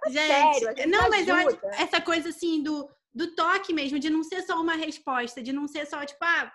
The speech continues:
Speaker 2: isso aqui tá legal." Imagina pras noivas que perguntam sobre o vestido,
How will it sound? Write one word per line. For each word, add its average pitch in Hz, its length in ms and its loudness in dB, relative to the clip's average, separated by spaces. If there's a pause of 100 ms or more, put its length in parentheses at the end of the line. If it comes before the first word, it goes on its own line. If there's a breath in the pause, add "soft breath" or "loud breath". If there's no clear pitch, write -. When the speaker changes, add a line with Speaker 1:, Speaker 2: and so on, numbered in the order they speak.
Speaker 2:
isso 269 140 -8
aqui 311 160 -6
tá 330 80 -2
legal." 285 320 -2
Imagina 415 460 -2
pras 311 180 0
noivas 285 380 -4
que 277 260 -10 (560 soft breath)
perguntam 302 440 0
sobre 294 240 -4
o 277 80 -4
vestido, 302 360 0